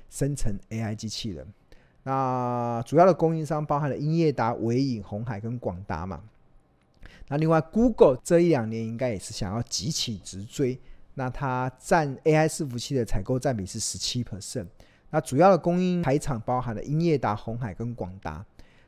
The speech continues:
那脸书占比十六percent，那供应的厂商是微影跟广达。那另外像亚马逊就分散的比较多，它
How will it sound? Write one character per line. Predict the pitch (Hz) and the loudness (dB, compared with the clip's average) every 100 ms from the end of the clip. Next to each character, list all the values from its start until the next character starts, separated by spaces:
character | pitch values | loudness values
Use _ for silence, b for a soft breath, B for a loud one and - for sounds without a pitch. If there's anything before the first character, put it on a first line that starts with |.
| _ | _
那 | 123 123 113 107 104 98 95 - - | -6 -4 -4 -4 -4 -4 -6 -10 -4
脸 | 147 139 | 2 2
书 | 127 208 220 214 _ - | 2 2 0 -2 _ -2
占 | 185 | 0
比 | 143 104 | 0 -6
十 | - 113 | -8 -2
六 | 143 131 | 0 0
percent， | 104 104 147 101 - _ - | -4 -6 -6 -6 -12 _ -10
那 | 110 | -8
供 | 107 151 | -2 0
应 | 170 | 0
的 | 143 | -2
厂 | - 92 | -4 -8
商 | 120 117 | -6 -6
是 | 117 131 117 110 b b b b | -6 -6 -6 -6 b b b b
微 | 113 143 | 4 4
影 | 165 107 | 4 0
跟 | 117 123 | -4 -4
广 | 117 90 95 | -4 -6 -8
达。 | 87 92 - _ | -10 -10 -16 _
那 | 113 | -8
另 | 127 131 | -4 -2
外 | 123 | -2
像 | 143 - | -2 -2
亚 | 120 151 | 0 2
马 | 190 101 | 2 0
逊 | - 151 107 b b b _ | -2 -4 -6 b b b _
就 | 123 117 | -2 -2
分 | - 143 | 0 0
散 | 156 127 | 0 -2
的 | |
比 | 92 | -4
较 | 87 110 | -2 -2
多， | - 160 147 151 _ | 0 2 2 0 _
它 | - 143 135 | -6 -4 -4